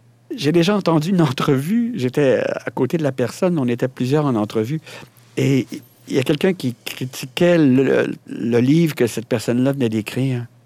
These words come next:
Et puis, euh, la personne qui faisait l'entrevue, et c'était pas gentil, là, enfin, c'était pas gentil, c'était difficile pour l'auteur. Et la personne qui faisait l'entrevue s'adresse à moi et me dit, «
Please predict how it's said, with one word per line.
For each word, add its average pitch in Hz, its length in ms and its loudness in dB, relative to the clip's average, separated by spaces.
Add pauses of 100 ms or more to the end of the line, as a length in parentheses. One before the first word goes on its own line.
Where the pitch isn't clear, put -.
(840)
Et 117 100 -2
puis, 123 320 2
euh, 120 60 4
la 113 80 2
personne 127 260 0
qui - 60 -4
faisait 139 140 2
l'entrevue, 139 720 2 (720)
et 104 180 -4
c'était 104 260 -6 (300)
pas 127 140 4
gentil, 92 380 -2
là, 160 260 0
enfin, - 260 -4
c'était - 140 -12
pas - 140 -14
gentil, 92 300 -14
c'était 90 380 -4 (600)
difficile 135 540 0
pour 107 120 0
l'auteur. 135 420 0 (560)
Et 139 60 2
la 160 100 4
personne 208 240 0
qui - 80 -8
faisait 151 140 0
l'entrevue 147 380 2
s'adresse 156 400 -2
à 131 60 0
moi 156 140 2
et 180 40 2
me 165 40 -2
dit, « 131 140 -10